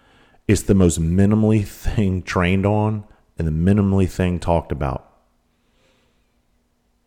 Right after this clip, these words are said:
Think about that for a second. Let that soak in. Firefighters, listen up. Cops, listen up. Paramedics, dispatchers, listen up.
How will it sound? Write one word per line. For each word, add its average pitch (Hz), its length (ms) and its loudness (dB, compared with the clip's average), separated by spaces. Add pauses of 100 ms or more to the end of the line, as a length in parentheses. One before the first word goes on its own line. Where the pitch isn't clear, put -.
(240)
Think 110 220 -2
about 92 220 4
that 78 200 0
for 80 100 -4
a 71 40 -6
second. - 380 -8 (520)
Let 90 300 0
that - 180 2
soak - 340 -2
in. 71 200 -8 (2750)
Firefighters, 87 600 2
listen 87 320 -4
up. 76 260 -6 (720)
Cops, 82 360 -2
listen 92 320 -2
up. 80 240 -4 (640)
Paramedics, 90 480 0
dispatchers, 80 560 -6
listen 80 300 -8
up. 71 200 -10